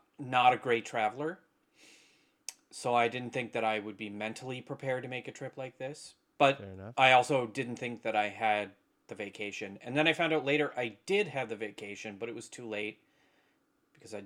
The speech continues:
Speaker 1: don't have my passport, because I'm lazy.
Speaker 2: <laughs>
Speaker 1: I better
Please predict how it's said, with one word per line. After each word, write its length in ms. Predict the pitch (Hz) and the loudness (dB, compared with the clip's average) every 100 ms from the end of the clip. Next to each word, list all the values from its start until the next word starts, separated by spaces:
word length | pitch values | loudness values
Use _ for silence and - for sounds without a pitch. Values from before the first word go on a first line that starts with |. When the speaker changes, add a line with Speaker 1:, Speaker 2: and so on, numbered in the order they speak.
| - | 2
Speaker 1:
don't 240 | 151 175 | 4 6
have 100 | 180 | 6
my 140 | 170 165 | 6 2
passport, 760 | 156 135 135 - 135 127 127 | 4 4 4 -2 0 0 -2
because 280 | - - 107 | -12 -12 -6
I'm 320 | 110 117 117 113 | -4 -4 -6 -8
lazy. 1000 | 110 113 123 147 175 180 139 127 107 143 - 135 123 | -6 -4 0 4 6 4 0 -4 -6 -10 -12 -12 -8
Speaker 2:
<laughs> 320 | 127 - 107 110 | -10 -10 -12 -10
Speaker 1:
I 60 | |
better 340 | 113 117 117 | -6 -2 -2